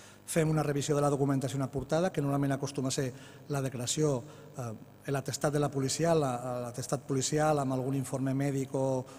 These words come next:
o d'atenció d'urgència, si és que existeix, i d'aquí ja podem començar a, a extreure les primeres conclusions o primeres dades de vulnerabilitat.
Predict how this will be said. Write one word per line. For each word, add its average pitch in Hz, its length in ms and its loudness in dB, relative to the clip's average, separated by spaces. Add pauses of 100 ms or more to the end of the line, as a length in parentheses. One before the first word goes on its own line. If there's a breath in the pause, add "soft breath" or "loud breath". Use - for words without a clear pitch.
(100)
o 131 80 -4
d'atenció 131 480 -2
d'urgència, 135 580 0
si 131 120 -4
és 127 80 -6
que 135 80 -6
existeix, 175 560 0 (420 loud breath)
i 156 80 -4
d'aquí 143 200 0
ja 156 100 4
podem 156 240 0
començar 147 500 0
a, 143 300 -2
a 139 60 -6
extreure 151 380 0
les 156 140 4
primeres 143 380 0
conclusions 151 500 0
o 151 60 0
primeres 143 260 0
dades 147 240 2
de 156 80 0
vulnerabilitat. 123 600 -2